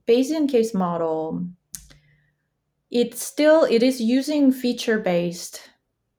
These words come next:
methods in, in the sense that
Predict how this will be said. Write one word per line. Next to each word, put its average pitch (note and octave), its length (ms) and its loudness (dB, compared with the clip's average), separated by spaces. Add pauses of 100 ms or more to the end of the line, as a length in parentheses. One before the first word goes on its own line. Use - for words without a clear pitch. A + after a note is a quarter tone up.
(720)
methods F3+ 440 -2
in, F#3 140 0 (100)
in G3+ 60 0
the G3 100 -2
sense G3+ 300 -2
that E3 380 -2